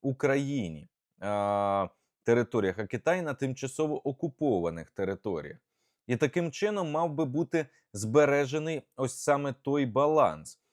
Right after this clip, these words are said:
не нападати один на одного. Але, ну і тут, звичайно, що є питання:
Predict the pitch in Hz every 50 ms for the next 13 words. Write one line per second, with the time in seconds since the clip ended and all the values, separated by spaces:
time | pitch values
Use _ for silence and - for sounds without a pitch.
0 | _ _ _ _ 110 120 139 147 151 147 139 - 147 127 117 131 135 135 - 143
1 | - - 131 117 127 139 135 143 151 165 170 156 117 87 78 80 - - - _
2 | _ _ _ _ _ _ _ _ _ _ _ _ _ _ - 113 127 147 165 185
3 | 190 165 98 71 - - _ _ _ 113 135 156 - - 135 - - 202 208 170
4 | 143 147 156 135 - - 160 151 151 147 143 131 127 - _ _ _ _ - -
5 | - 143 135 131 143 165 - - 160 147 - - 180 156 127 110 101 95 85 76